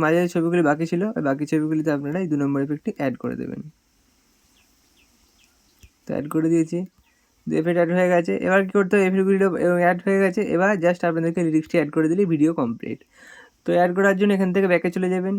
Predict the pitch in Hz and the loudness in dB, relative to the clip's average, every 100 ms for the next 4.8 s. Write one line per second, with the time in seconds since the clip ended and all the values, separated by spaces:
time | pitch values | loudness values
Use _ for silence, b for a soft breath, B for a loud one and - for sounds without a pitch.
0 | 196 160 156 156 160 - 165 165 160 151 | -2 0 2 0 -2 0 -2 0 -2 -2
1 | 156 165 165 160 175 185 - _ - 151 | 0 0 0 -2 -4 -8 -14 _ -6 -4
2 | 185 185 190 190 196 175 170 170 175 - | -2 -2 0 0 2 2 0 -2 -4 -2
3 | 160 165 - 190 247 - 160 160 - 160 | -2 -2 -2 -4 -4 -4 0 0 0 2
4 | 156 170 180 190 143 139 139 | 4 2 2 -2 -4 -2 -2